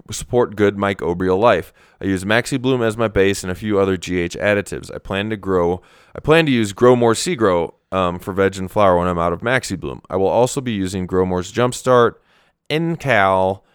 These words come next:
Mendocino Fuego, Mendocino Avalanche, and of course, a recharge. Actually, he had, like, four exclamation points after that, so I guess I should satisfy you. It says, "And of course, a recharge."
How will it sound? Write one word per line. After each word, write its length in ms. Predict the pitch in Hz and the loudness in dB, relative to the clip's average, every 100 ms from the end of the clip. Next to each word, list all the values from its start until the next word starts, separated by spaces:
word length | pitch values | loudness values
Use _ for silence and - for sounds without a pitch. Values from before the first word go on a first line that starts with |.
| _ - | _ -4
Mendocino 580 | 107 120 113 131 120 107 | -2 -2 -4 -6 -2 -4
Fuego, 720 | - - 127 127 123 120 117 | -4 0 2 4 6 6 4
Mendocino 600 | 82 107 101 - 92 90 | 2 -4 -4 -8 -8 -8
Avalanche, 520 | - 107 104 101 98 - | -2 0 0 -2 -4 -8
and 100 | 82 | -16
of 100 | - | -8
course, 460 | - 131 117 - | 2 4 4 -2
a 100 | - | -8
recharge. 840 | 90 98 110 82 67 52 53 - - _ _ - | -6 -4 -4 -4 -6 -8 -12 -16 -18 _ _ -6
Actually, 340 | 107 131 139 135 | -6 -2 -2 0
he 100 | 113 | 0
had, 360 | 113 101 95 85 _ _ _ | 0 0 -2 -10 _ _ _
like, 240 | 90 87 _ _ | -10 -10 _ _
four 260 | - 95 87 | -2 0 2
exclamation 520 | 82 - 85 82 - | -2 -8 -8 -8 -8
points 280 | - 64 - | -10 -12 -8
after 260 | 64 - 73 | -8 -8 -8
that, 180 | 67 | -8
so 140 | - 85 | -6 -6
I 60 | |
guess 240 | 80 85 - | -4 -6 -4
I 80 | 82 | -8
should 180 | - | -8
satisfy 580 | - 82 78 78 - 73 | -8 -6 -6 -8 -10 -8
you. 220 | 71 78 - - _ - | -8 -10 -14 -20 _ -16
It 60 | |
says, 200 | 90 92 | -10 -8
"And 160 | - 107 | -6 -4
of 100 | 101 | -4
course, 320 | - 117 113 - | 0 2 2 0
a 80 | |
recharge." 1120 | 98 92 127 226 165 127 101 90 78 82 - | -6 2 4 4 4 6 6 4 0 -6 -12